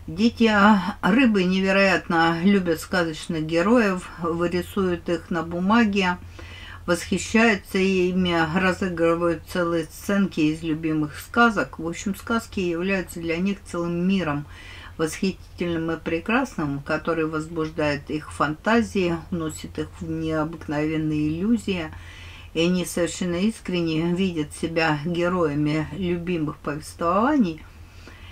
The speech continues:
И, э, даже,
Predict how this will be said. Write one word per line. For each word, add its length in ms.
И, 320
э, 800
даже, 800